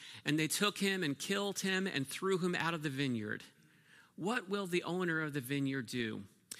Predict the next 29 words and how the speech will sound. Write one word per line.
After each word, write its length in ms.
He 180
will 160
come 480
and 140
destroy 480
the 100
tenants 440
and 120
give 220
the 80
vineyard 580
to 180
others. 460
Have 160
you 120
not 260
read 280
this 180
scripture? 480
'The 120
stone 480
that 220
the 60
builders 460
rejected 640
has 140
become 300
the 80
cornerstone. 640